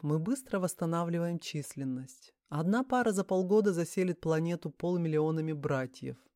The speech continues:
Извините, отклонился от темы. Дальше было и того хуже.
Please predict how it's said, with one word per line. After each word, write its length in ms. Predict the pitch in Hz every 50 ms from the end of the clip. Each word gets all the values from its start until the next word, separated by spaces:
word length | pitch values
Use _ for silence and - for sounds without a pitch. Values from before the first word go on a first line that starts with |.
| _ _ _ _ _ _ _ _ _ _ _ -
Извините, 600 | 156 147 131 143 151 170 185 214 240 233 - -
отклонился 760 | - - 151 - - - 160 160 180 220 262 254 - - 160
от 140 | 147 131 -
темы. 420 | - - 147 139 135 135 139 139 - _ _ _ _ _ _ _ _ _ _ _ _ -
Дальше 540 | 131 123 160 196 240 262 247 - - - 208
было 420 | 180 156 175 180 196 190 180 180
и 200 | - - - 175
того 420 | - - 170 165 147 143 143 135
хуже. 580 | 135 - - 143 131 135 127 120 - - 143